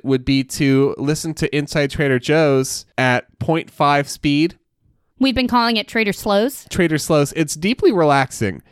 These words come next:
Speaker 1: Um, so have a good session of, of Trader Slows. Start at the beginning. There, there is a narrative. Um,
Speaker 2: <laughs>
Speaker 1: there is an arc. So start at the beginning,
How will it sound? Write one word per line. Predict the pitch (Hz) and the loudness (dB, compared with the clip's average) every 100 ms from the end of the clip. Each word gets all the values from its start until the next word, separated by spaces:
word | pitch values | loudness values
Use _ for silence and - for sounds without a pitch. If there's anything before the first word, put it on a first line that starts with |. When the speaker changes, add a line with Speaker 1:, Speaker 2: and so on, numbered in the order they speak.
| _ _ - | _ _ 0
Speaker 1:
Um, | 135 139 | 2 2
so | 143 185 175 | 0 -2 -2
have | 156 247 | 0 0
a | 381 | 0
good | 294 - | -2 -2
session | 214 190 190 | -2 0 0
of, | 165 151 | -2 -2
of | 151 143 131 | 0 0 0
Trader | - 165 151 | 0 0 0
Slows. | - 139 110 98 104 - - _ _ | 0 0 2 2 0 -6 -12 _ _
Start | - 190 190 | -4 0 2
at | 180 | 2
the | 175 | 0
beginning. | 143 131 110 113 | 0 0 2 0
There, | 131 143 156 | 0 0 2
there | 151 156 | 2 2
is | 151 | 2
a | 151 | 0
narrative. | 131 107 101 95 101 - - | 0 0 2 2 -2 -4 -4
Um, | 113 113 - - 466 - 480 392 - 415 415 | 0 2 2 2 0 0 -2 -4 -4 -4 -2
Speaker 2:
<laughs> | 440 554 539 _ _ 294 254 | 0 0 -2 _ _ -18 -6
Speaker 1:
there | 127 | -4
is | 131 | -2
an | 135 | -2
arc. | 113 101 - | 0 -2 -2
So | 127 | -4
start | - 175 | 0 2
at | 202 | 2
the | 208 | 0
beginning, | 190 180 165 160 160 | -2 0 0 0 -4